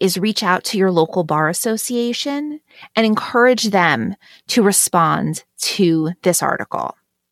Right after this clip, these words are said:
And Amy and I are gonna continue to do what we started with Lawyers Who Launch, which is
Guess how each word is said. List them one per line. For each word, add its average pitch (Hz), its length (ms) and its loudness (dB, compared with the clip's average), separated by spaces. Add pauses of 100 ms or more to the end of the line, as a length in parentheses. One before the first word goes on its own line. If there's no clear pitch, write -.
(920)
And 247 340 2 (100)
Amy 262 260 2
and 262 100 0
I 240 200 2
are 240 100 4
gonna 202 220 2
continue 214 600 0
to - 200 -8
do 190 560 -2 (320)
what 202 260 2
we 208 80 0
started 185 720 0
with 170 160 -2
Lawyers 147 340 0
Who 175 140 -4
Launch, - 560 -8 (400)
which 190 260 2
is 160 460 0